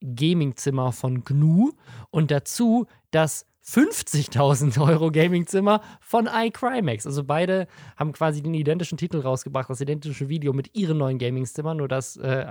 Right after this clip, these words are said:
iCrimex doppelt so viel Geld zur Verfügung hatte wie Gnu. Dafür hat er auch sechs Bildschirme, sie hat nur drei. Und irgendwas richtig Skurriles ist, weil wir kommen gleich noch zu einer, zu einer Story mit, äh, Standard-Skill, auch ein großer Gamer.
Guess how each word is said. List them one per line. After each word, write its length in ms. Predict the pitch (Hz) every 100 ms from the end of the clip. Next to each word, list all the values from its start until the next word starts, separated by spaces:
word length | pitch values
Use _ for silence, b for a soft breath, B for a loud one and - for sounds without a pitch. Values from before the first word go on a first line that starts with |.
| 127
iCrimex 460 | - 123 127 - - _ _ -
doppelt 220 | 127 131
so 80 | 117
viel 100 | 139
Geld 220 | 139 143
zur 100 | 127
Verfügung 380 | 113 139 117 110
hatte 280 | 113 139
wie 120 | 131 123
Gnu. 260 | 147 202 B 127 -
Dafür 200 | 131 147
hat 60 |
er 60 | 170
auch 80 | 123
sechs 300 | 156 - -
Bildschirme, 400 | 170 180 202 160
sie 100 | 156
hat 80 |
nur 140 | 160 135
drei. 440 | 123 113 113 202 b b b b b b
Und 420 | - 160 165 170 - _ _
irgendwas 520 | 202 285 269 208 -
richtig 280 | 240 240 233
Skurriles 440 | - 175 175 185 151
ist, 100 | 143
weil 100 | 147
wir 60 |
kommen 200 | 160 196
gleich 180 | 180 160
noch 100 | 165
zu 140 | -
einer, 260 | 170 151 147 - _ _ _ _ _ _
zu 180 | - 165
einer 180 | 156 147
Story 400 | - 156 160 156
mit, 160 | 139 - _ -
äh, 120 | 147
Standard-Skill, 720 | - 190 220 127 - 139 151
auch 160 | 147 175
ein 60 |
großer 260 | 143 135 127
Gamer. 460 | 120 123 143 208